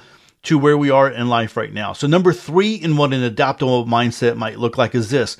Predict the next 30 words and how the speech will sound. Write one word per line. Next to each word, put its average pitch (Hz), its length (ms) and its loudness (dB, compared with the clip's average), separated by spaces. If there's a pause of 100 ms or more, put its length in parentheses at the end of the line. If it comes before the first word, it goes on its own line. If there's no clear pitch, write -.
(120)
You 156 160 -2
have 180 280 2
realistic 147 560 0
goals 123 320 2
and 123 120 0
expectations. 113 760 -8 (640)
This 170 260 2
includes 165 360 0
financial 135 480 0
expectations 127 760 -4
as 113 140 -2
well 131 240 2
as 113 120 0
where 143 460 2 (380)
all 147 280 2
of 165 100 -4
your 165 120 -4
skill 165 360 -2
sets 127 300 -2
are 131 420 0
and 127 240 -6
what 127 240 0
the 151 180 -12
optimal 151 460 -2
levels 127 460 0
are 117 300 0
for - 140 -8
surviving 120 540 -2
catastrophic 113 640 -4
situations. 120 760 -2